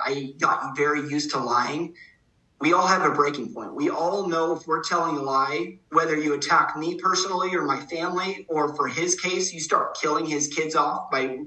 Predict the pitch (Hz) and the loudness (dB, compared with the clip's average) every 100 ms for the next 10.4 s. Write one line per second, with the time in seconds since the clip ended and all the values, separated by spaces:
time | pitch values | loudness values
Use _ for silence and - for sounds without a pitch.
0 | - 147 - - - - - 147 - 175 | -8 -2 2 2 2 0 4 2 2 -4
1 | 196 - - - 165 - - 185 170 151 | -6 -10 -20 0 2 4 2 2 2 4
2 | 147 147 131 151 143 156 147 147 165 104 | 2 2 -2 -2 -4 0 0 2 0 -2
3 | - _ - - - - - - - - | -10 _ -2 4 6 6 4 -2 -8 -14
4 | _ 147 151 160 175 185 170 156 - - | _ 2 2 4 2 2 4 4 4 -2
5 | - _ _ _ 143 147 - 160 160 190 | -10 _ _ _ 0 2 4 6 8 6
6 | 208 - - 156 147 147 - 185 190 208 | 2 -4 0 0 2 0 -2 0 0 0
7 | 180 147 - - - - _ - _ _ | 0 2 2 0 -4 -16 _ -20 _ _
8 | 175 175 170 165 156 - 180 160 180 196 | 0 2 4 0 -4 -4 -4 0 0 4
9 | 196 196 185 - - - 156 131 - _ | 4 2 0 -4 -10 -6 -4 -4 -8 _
10 | 135 139 135 131 | -2 0 2 0